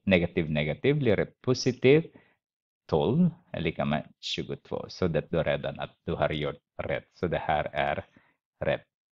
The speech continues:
lösning. Det är lösningen. Okej, nästa. Här har jag gått igenom redan innan. Så jag ska inte gå igenom re-, igen. Det är bara två där. Men vi ska titta på några här nu. När det finns x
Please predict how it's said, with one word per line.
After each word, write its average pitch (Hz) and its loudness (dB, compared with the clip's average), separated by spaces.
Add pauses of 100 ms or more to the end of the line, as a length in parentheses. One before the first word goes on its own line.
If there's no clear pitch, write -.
(500)
lösning. 76 -2
Det - -6
är 67 -2
lösningen. 73 -2 (720)
Okej, - 0
nästa. - 2 (1080)
Här 123 10 (260)
har 107 8
jag 95 8
gått 92 2
igenom 85 2
redan 90 6
innan. 90 4 (720)
Så 92 0
jag 82 0
ska - -4
inte 87 -2
gå 87 0
igenom 82 0
re-, 80 0
igen. 90 2
Det 95 -2
är - -2
bara 82 4
två 98 -2 (540)
där. 78 0 (840)
Men 101 4
vi 104 4
ska - 0
titta - 4
på - 0
några 120 6
här - 0
nu. 87 -6
När 92 2
det 92 4
finns - -2
x - 2